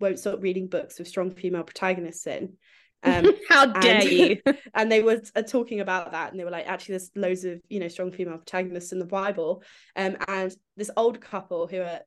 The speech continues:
Speaker 1: so cute, I love them so much, they gave me a book after my baptism. They heard my testimony, and they, it was called Little Women of the Bible, and, um, it was all about all this, these, like, powerful women in the Bible. And so I'm reading this, all this literature, and I'm like,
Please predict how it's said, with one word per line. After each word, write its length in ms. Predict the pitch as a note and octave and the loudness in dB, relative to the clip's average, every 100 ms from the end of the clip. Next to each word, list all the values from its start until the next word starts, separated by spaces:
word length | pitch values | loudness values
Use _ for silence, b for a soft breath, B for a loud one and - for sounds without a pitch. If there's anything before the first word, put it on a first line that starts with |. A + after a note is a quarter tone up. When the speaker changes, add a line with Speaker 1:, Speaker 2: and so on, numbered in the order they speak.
| - | -18
Speaker 1:
so 320 | - A3+ F#3 | -8 -4 -4
cute, 280 | F#3 F3 - | -4 -8 -6
I 120 | E3+ | -6
love 240 | F3 F#3 | -6 -6
them 100 | F3+ | -8
so 160 | F3+ F#3 | -8 -6
much, 320 | F#3 - - | -4 -8 -4
they 180 | G#3 G#3 | 0 0
gave 320 | G#3 G3 G3 G3 | 0 -2 -2 -6
me 80 | |
a 40 | F#3 | -8
book 360 | F#3+ F#3 - - | -6 -6 -8 -10
after 300 | F#3 F#3 F#3 | -10 -8 -10
my 100 | F3 | -8
baptism. 400 | F#3 - - F#3 | -8 -10 -8 -6
They 80 | E3+ | -6
heard 220 | F3 F3 | -6 -8
my 80 | E3+ | -10
testimony, 600 | - F3+ - D#3+ D3+ b b b b | -10 -10 -10 -12 -12 b b b b
and 220 | F3+ F3+ | -6 -6
they, 360 | F3 F3+ F3+ F3+ | -4 -4 -4 -4
it 100 | F#3+ | -4
was 120 | F#3+ - | -6 -6
called 200 | G#3 F#3+ | -6 -4
Little 240 | G#3 A3+ | -4 -2
Women 260 | G3+ F#3+ F#3+ | -2 0 -4
of 120 | F#3 | -6
the 80 | G3 | -10
Bible, 640 | G#3 F#3+ G3+ G#3+ C4+ D4 _ _ F#3+ | -4 -2 -2 0 -2 -2 _ _ -8
and, 240 | F#3+ F#3 | -6 -4
um, 180 | F#3 F3+ | -6 -6
it 80 | F#3+ | -10
was 120 | F#3 - | -8 -2
all 160 | G#3+ | 0
about 460 | G3 F#3+ F3+ F3+ - _ _ _ _ | 2 2 2 0 -4 _ _ _ _
all 160 | G3+ G3+ | -4 -4
this, 380 | F#3 F3+ F3+ - _ - | -4 -6 -10 -20 _ -10
these, 260 | G3 G3+ - | -8 -8 -6
like, 260 | G#3+ - - | -4 -4 -6
powerful 400 | G#3+ G3 G3+ G#3 | -4 -2 -2 -2
women 240 | G3 G3 | 0 0
in 100 | F3+ | -4
the 80 | F3 | -4
Bible. 580 | G3+ G3+ G3 E3 F#3 - _ _ - | 0 0 0 -4 -6 -12 _ _ -10
And 180 | F#3+ | -8
so 160 | G3 A3+ | -2 0
I'm 180 | B3 C4+ | 2 2
reading 320 | C#4+ C#4+ B3 | 2 0 0
this, 200 | C4+ C#4 C4 | 0 0 -6
all 100 | A#3 | -6
this 200 | B3 - _ - | -8 -10 _ -12
literature, 360 | A#3+ B3 - C4 | -4 -4 -4 -8
and 80 | B3 | -6
I'm 80 | C4 | -6
like, 240 | B3 - | -8 -12